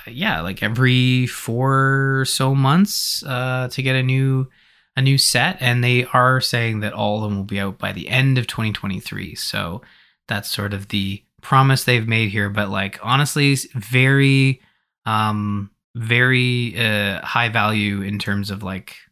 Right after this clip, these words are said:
this set of D L C. I, Nintendo D L C is usually expensive, but I felt like this one was really well priced. So definitely check it out.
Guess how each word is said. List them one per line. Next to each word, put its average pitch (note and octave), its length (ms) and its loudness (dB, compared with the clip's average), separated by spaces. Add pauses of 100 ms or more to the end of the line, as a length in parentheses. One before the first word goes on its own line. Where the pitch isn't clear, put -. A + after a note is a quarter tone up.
(320)
this - 560 -6 (280)
set G2+ 280 -2
of G2 120 -4
D F2 120 -6
L F2+ 100 -6
C. F2+ 340 -8
I, C3+ 180 0
Nintendo F3+ 580 6
D F3+ 100 4
L F3 100 4
C F3+ 160 2
is D3 160 2
usually D3 320 2
expensive, E3+ 640 -2 (440)
but B2+ 100 -2
I A#2 80 2
felt B2 180 2
like A#2+ 140 2
this A2+ 200 -4
one A2 180 0
was G#2 200 -4
really G2+ 340 -4
well F2+ 240 -8
priced. - 540 -12
So - 280 -8 (560)
definitely A#2+ 340 -2
check G2+ 240 -2
it G2 60 -4
out. G#2 260 -4